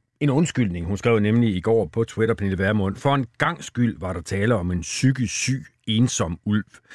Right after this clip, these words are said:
Men baseret på erfaringerne fra de mange islamistiske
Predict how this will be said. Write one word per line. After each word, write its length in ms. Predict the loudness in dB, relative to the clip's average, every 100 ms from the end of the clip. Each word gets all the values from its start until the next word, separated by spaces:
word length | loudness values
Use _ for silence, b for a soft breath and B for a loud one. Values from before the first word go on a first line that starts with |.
| B B B B
Men 120 | -2
baseret 380 | -2 2 4 4
på 100 | 0
erfaringerne 600 | -4 0 0 0 -2 -4
fra 120 | -4 -2
de 120 | 0
mange 360 | 0 2 2
islamistiske 880 | 0 -4 0 2 2 0 -4 -2 -4